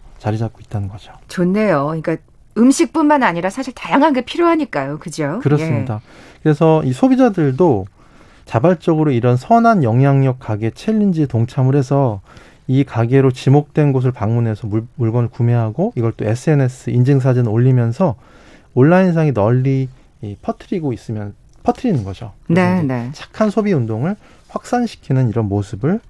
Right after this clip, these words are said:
Speaker 1: 볼 수가 있습니다.
Speaker 2: 참 소비자들도 대단해요. 결국 아까 그 치킨집은 잠시 영업을 중단하는 사태까지 있었다는데, 그러니까 진짜 적극적으로 움직이시는 거죠.
Speaker 1: 그렇습니다.
Speaker 2: 참, 분 이천 곳이 넘는다고 지금 하셨는데, 그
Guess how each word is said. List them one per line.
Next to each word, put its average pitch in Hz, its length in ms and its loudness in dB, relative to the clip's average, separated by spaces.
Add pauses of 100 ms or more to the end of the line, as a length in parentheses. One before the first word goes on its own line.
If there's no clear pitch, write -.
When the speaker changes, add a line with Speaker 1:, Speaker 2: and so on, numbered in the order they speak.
(220)
Speaker 1:
볼 113 120 -6
수가 - 200 -12
있습니다. 98 480 -12
Speaker 2:
참 240 240 0
소비자들도 277 600 0
대단해요. 214 1000 0 (220)
결국 196 400 -2
아까 - 200 -2
그 233 120 -2
치킨집은 220 720 -4 (200)
잠시 269 400 0
영업을 214 320 2
중단하는 262 520 0
사태까지 220 560 0
있었다는데, 170 840 -2 (500)
그러니까 - 180 -4
진짜 202 320 -2 (100)
적극적으로 285 580 -2
움직이시는 254 580 -2
거죠. 160 560 -4
Speaker 1:
그렇습니다. 110 600 -2
Speaker 2:
참, 320 360 -4 (640)
분 254 160 -2
이천 359 720 -4
곳이 240 220 -4
넘는다고 196 560 -2
지금 175 160 -4
하셨는데, 180 840 -6
그 139 220 -6